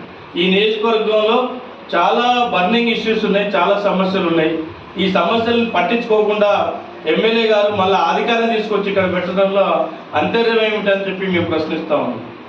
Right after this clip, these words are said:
అంటే మీ, మాకెందుకు ఈ అనుమానానికి తావిస్తా ఉంది, ఎమ్మెల్యే గారు తీసుకొచ్చిందని చెప్పి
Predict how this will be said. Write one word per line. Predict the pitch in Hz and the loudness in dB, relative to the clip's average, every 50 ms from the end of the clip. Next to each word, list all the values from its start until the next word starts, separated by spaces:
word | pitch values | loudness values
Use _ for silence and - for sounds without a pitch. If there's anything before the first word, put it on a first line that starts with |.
| - - - - - - - - | -16 -16 -16 -16 -16 -10 -4 -2
అంటే | 165 185 240 226 | 0 0 2 2
మీ, | 226 226 233 233 | 2 2 2 2
మాకెందుకు | 214 196 202 202 202 202 196 220 240 254 254 254 254 | 2 2 2 2 2 0 0 0 0 0 0 0 0
ఈ | 247 247 233 220 208 | 0 0 2 2 2
అనుమానానికి | 196 185 190 214 226 233 233 233 233 233 208 - | 2 2 2 2 2 0 2 2 0 0 0 0
తావిస్తా | - 196 185 196 202 185 - - 202 196 | 2 2 2 2 0 -2 0 2 2 2
ఉంది, | 196 196 190 | 2 2 0
ఎమ్మెల్యే | 170 180 208 214 214 | 0 0 0 0 2
గారు | 214 208 208 202 | 2 2 2 2
తీసుకొచ్చిందని | 196 190 180 185 196 185 180 196 190 175 175 175 170 | 0 -4 -6 -4 -4 -4 -4 -4 -2 -2 -2 -2 -2
చెప్పి | 165 170 - 175 170 170 156 147 - | -2 -4 -4 -2 0 0 0 0 -2